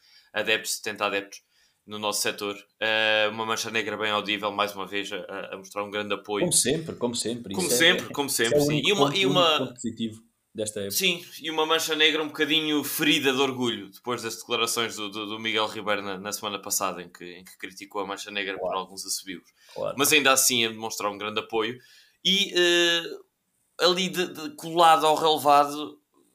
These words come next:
Speaker 1: fica muito perceptível que toda a equipa técnica tem ideias. O Miguel Valença não se cala, eh, a dar indicações, a, a, a querer que a equipa, eh, jogue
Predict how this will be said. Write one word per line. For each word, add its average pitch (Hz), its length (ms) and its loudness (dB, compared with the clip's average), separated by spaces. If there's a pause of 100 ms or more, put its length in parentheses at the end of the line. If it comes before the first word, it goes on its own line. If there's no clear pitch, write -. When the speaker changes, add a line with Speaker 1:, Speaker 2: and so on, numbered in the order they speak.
Speaker 1:
fica 175 260 -6
muito 180 200 -6
perceptível 175 720 -2
que - 180 -20
toda 170 340 4
a 160 60 6
equipa 156 320 0
técnica 131 680 -2 (440)
tem 175 240 6
ideias. 123 500 6
O 120 60 -10
Miguel 139 360 2
Valença 139 380 0
não 131 140 -2
se - 120 -2
cala, 120 460 2
eh, 110 460 2
a - 20 0
dar 120 280 2
indicações, 117 600 -4
a, 110 100 -2
a, 95 160 0 (220)
a 113 40 -4
querer 143 340 6
que 143 80 0
a 131 40 2
equipa, 127 500 -2 (500)
eh, 107 380 0
jogue 123 460 2